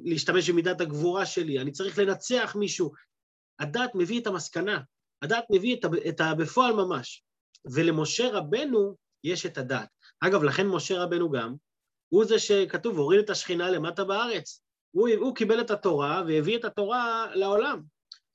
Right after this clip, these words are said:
זאת אומרת, הוא, הוא גרם שכל הדברים התיאורטיים כביכול יהיו בפועל ממש כאן בעולם, ולכן משה רבנו גם מביא את ה-, את היכולת הזאת לכל אחד ואחד מישראל.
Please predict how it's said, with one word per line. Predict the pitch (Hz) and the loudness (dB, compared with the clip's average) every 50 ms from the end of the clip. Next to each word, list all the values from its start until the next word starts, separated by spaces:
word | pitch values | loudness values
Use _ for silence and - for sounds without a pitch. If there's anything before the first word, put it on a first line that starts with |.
| _ _ _ | _ _ _
זאת | _ - | _ -2
אומרת, | 196 214 214 208 208 208 - | 0 0 0 0 -2 -4 -4
הוא, | 220 214 190 | -6 -6 -4
הוא | 180 220 185 | -6 -2 0
גרם | 202 208 214 277 294 | 0 0 2 0 -2
שכל | - - 202 - 294 277 | -2 -2 -2 -2 -2 -4
הדברים | 262 202 196 214 214 240 269 262 240 | -4 -4 -4 -4 -2 -2 -2 -2 -2
התיאורטיים | 220 208 196 185 156 _ 214 214 208 202 220 277 294 247 311 254 - | -2 -2 -2 -4 -6 _ 2 2 4 4 2 0 -2 -4 -6 -8 -8
כביכול | 220 196 208 190 - 208 202 208 | -4 -4 -4 -2 0 0 0 0
יהיו | 208 220 269 294 302 294 269 156 | 0 -2 -2 -2 -2 -4 -6 -6
בפועל | 170 202 202 - - 294 285 269 | -6 -6 -6 -4 -4 -4 -2 0
ממש | 262 269 262 269 240 - | -2 -2 0 -2 -2 -4
כאן | - 262 254 240 | -6 -6 -6 -6
בעולם, | 233 226 220 208 165 143 | -4 -2 -2 -2 -2 -4
ולכן | 151 156 151 - - 240 262 247 214 202 202 208 - _ _ _ _ _ _ _ _ | -4 -6 -6 -6 -4 -2 0 2 2 0 0 -2 -8 _ _ _ _ _ _ _ _
משה | 147 170 170 160 - 240 226 220 | 0 2 2 4 2 4 2 4
רבנו | 208 233 240 247 214 | 4 4 4 4 4
גם | 190 208 202 | 4 4 6
מביא | 202 190 156 151 175 220 262 277 262 208 | 6 6 4 2 0 0 0 4 4 2
את | 165 - | 2 2
ה-, | 190 180 151 180 | -2 -2 -2 -4
את | 165 - | -4 -2
היכולת | 185 175 170 160 - - 240 269 262 262 | -4 -4 -4 -4 0 2 2 2 4 4
הזאת | 208 196 208 247 247 - | 2 4 4 2 0 -2
לכל | 190 - - 214 208 | -4 -4 -2 -2 -2
אחד | - - 208 202 175 | -2 -2 -4 -4 -2
ואחד | 185 175 160 180 185 185 | -2 -4 -2 -4 -4 -2
מישראל. | 185 175 151 - - 127 127 131 | -2 -4 -4 -4 -6 -6 -6 -6